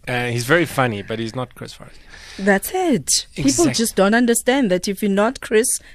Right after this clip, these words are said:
Speaker 2: you're not Chris.
Speaker 1: Then why, why are you on at the Dome instead of me? But it's fine. I've, I've been on a lot of Blacks Only, so I'm, I'm sharing.
Speaker 2: Ever had a, a blank moment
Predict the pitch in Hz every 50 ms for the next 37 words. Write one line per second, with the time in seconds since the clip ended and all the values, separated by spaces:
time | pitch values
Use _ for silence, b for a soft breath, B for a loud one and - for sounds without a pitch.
0 | B B 277 294 269 269 269 - - 381 427 269 - - - 151 156 147 135 131
1 | 131 135 160 170 160 139 123 117 120 123 127 131 135 131 123 98 120 123 127 -
2 | - 123 110 110 117 104 107 107 104 98 92 - - - 107 98 90 - - -
3 | - - - - 147 147 151 143 - - - 113 104 95 107 113 - - 131 127
4 | 127 131 127 - - - 139 135 143 151 143 139 135 123 117 117 120 123 117 110
5 | 104 113 104 101 101 - - 101 95 92 87 - - - 110 110 107 113 110 -
6 | 117 113 113 104 - 123 113 95 - - - - - - - - - 233 240 285
7 | 277 220 226 214 220 208 208 196 180 185 - - 170 180 180 185 190 185 - -
8 | 175 180 185 165 - _ _ _ - - 175 170 175 185 196 208 208 202 202 202
9 | 202 208 208 226 277 269 - - -